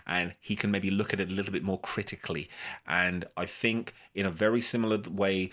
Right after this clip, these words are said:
to the way that Corey Graves is being used right now and After the Bell podcast,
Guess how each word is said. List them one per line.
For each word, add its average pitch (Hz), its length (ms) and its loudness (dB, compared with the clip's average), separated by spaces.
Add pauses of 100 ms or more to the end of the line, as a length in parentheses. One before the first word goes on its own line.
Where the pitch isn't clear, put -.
(160)
to 110 100 0
the 98 100 2
way 95 160 4
that 92 160 -2
Corey 92 400 0
Graves 95 540 0
is 95 80 -2
being 98 260 0
used 98 300 -2
right 98 180 0
now 101 220 0
and - 100 -6
After - 240 -4
the 90 80 -2
Bell 92 220 0
podcast, 95 540 -4